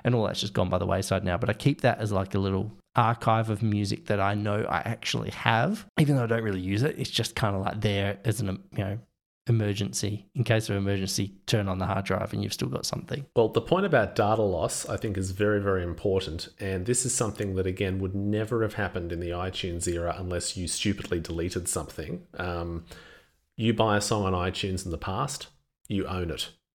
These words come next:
Speaker 2: It's on your device, right? It's synchronized or backed up on something. In the Apple Music and Spotify era, someone decides to remove it from the archive, it's gone. So a good example of that, uh, I don't know if both of you are familiar with the Cat Empire, the Australian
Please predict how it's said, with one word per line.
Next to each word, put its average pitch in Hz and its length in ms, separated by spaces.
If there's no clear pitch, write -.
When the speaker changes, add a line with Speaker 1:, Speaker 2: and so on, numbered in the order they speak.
Speaker 2:
It's 92 180
on 95 140
your 87 160
device, 78 600
right? 107 240
It's - 140
synchronized 85 680
or 80 80
backed 90 320
up 80 160
on 76 140
something. 71 480
In 120 120
the 98 100
Apple 101 240
Music 101 380
and 78 100
Spotify 123 540
era, 156 420
someone 117 300
decides 95 460
to 87 340
remove 101 380
it - 180
from 90 400
the 92 140
archive, 95 680
it's 90 160
gone. 78 400
So 117 160
a 113 40
good 135 120
example 110 440
of 87 140
that, 95 320
uh, 107 240
I 117 60
don't 104 100
know 98 100
if 95 100
both 95 220
of 95 60
you 92 100
are - 20
familiar 90 340
with 85 120
the - 60
Cat 95 220
Empire, 95 460
the 98 140
Australian 90 640